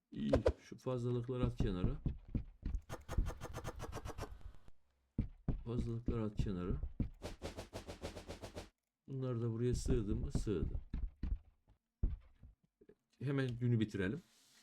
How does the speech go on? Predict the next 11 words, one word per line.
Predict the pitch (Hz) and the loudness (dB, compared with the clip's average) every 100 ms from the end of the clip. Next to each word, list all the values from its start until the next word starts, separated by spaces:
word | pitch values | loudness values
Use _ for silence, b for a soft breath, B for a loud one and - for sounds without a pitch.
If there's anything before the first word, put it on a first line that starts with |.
| b b _ _ _ - | b b _ _ _ -10
Üçüncü | 120 - 120 123 | -8 -4 -2 2
günü | 120 107 | 4 6
de | |
oynayalım. | 95 87 87 90 - - _ _ _ _ _ _ _ _ _ _ _ _ - | 4 4 -2 -2 -6 -12 _ _ _ _ _ _ _ _ _ _ _ _ -8
Bahçeye | 104 95 - 117 120 | -6 -6 -6 -4 -2
mi | 131 | -2
de? | 95 87 - - | -4 -8 -12 -14
<laughs> | - 107 | -8 -2
Lan | 82 85 85 80 | -2 -2 -6 -6
var | 78 82 | -10 -8
ya. | 76 | -8